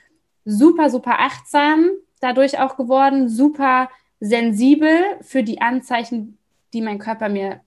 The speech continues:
mir zeigt. Und ich frag auch immer, mein, also ich, ich frag auch immer so, wenn was so aus der Balance gera-,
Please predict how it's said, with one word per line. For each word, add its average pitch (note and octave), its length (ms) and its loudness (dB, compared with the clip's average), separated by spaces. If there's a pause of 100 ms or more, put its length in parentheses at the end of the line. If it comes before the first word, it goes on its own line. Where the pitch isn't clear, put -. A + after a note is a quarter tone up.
mir G#3 180 -12
zeigt. B3 540 -4 (920)
Und G#3 180 -8
ich G#3 140 -8
frag A#3 320 -2
auch - 180 -10
immer, C4 260 0
mein, A3 300 -4
also G#3+ 240 -8
ich, - 180 -8 (160)
ich - 160 -18
frag B3 300 -4
auch A#3+ 120 -6
immer A3+ 520 -4 (840)
so, G#3 440 -8
wenn A3+ 220 -6
was G#3+ 200 -4
so G#3+ 120 -6
aus G#3 200 -4
der G#3+ 100 -4
Balance G#3 360 -2
gera-, B3+ 380 -2